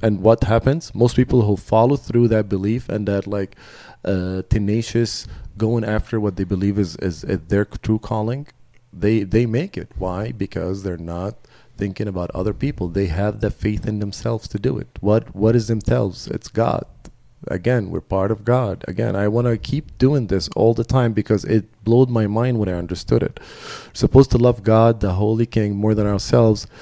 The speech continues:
but we are part of it. So the closer one is, is, uh, because it's right here, is us, you know, is like, didn't you know that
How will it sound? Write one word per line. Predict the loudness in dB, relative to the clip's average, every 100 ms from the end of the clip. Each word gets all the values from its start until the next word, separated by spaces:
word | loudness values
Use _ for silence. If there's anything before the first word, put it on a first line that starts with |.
| -8 -2
but | 4
we | 6 6
are |
part | 6 8 8
of | 6
it. | 2 -2
So | 0
the | 2
closer | 2 4 4 4 4
one | 4 4
is, | 4 2 2 -2 -14 -20 -8
is, | -2 -2 -2 0
uh, | 0 0 -2
because | 4 4
it's | 4 4
right | 4
here, | 6 4 0 -2
is | 0 2
us, | 2 2 -6
you | -2
know, | 0 2 4
is | 2 2 0
like, | 0 2
didn't | 0 0
you | 0
know | 0
that | 0 -2